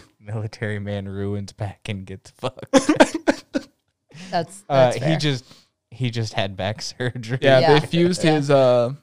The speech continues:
Speaker 3: what is it? They, there's a plate number, I don't remember. Basically, his very bottom vertebrae with the one right above it.
Speaker 2: Right.
Speaker 3: And man, did that look painful. Like, it showed us a picture of the scar, and I'm
Speaker 2: Mm-hmm.
Speaker 3: like,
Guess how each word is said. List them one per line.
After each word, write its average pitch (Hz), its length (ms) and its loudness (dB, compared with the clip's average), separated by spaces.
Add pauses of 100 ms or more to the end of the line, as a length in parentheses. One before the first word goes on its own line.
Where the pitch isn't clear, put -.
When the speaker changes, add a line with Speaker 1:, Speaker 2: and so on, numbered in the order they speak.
(340)
Speaker 3:
what 123 160 -2
is 175 100 -4
it? 165 180 -8
They, 147 320 -4
there's 220 200 0
a 196 80 4
plate - 420 -2
number, 170 200 -2
I 156 80 2
don't 151 120 -4
remember. 135 180 -4
Basically, 196 380 0
his 151 180 0
very 143 260 0
bottom 139 280 2
vertebrae 135 440 -2
with 139 200 -8
the 123 80 -6
one 127 180 -6
right 135 160 -6
above 117 240 -6
it. 175 220 -8
Speaker 2:
Right. 165 280 -4 (640)
Speaker 3:
And 143 160 2
man, 143 300 6
did 143 120 0
that 165 180 2
look 175 340 0 (180)
painful. 143 440 -4
Like, 135 160 -2
it 147 60 -8
showed 151 180 0
us 156 100 -6
a - 40 -12
picture 156 280 -6
of 143 80 -8
the 139 80 -4
scar, 143 340 0
and 175 40 0
I'm 170 80 -2
Speaker 2:
Mm-hmm. 143 80 -2
Speaker 3:
like, 120 240 -4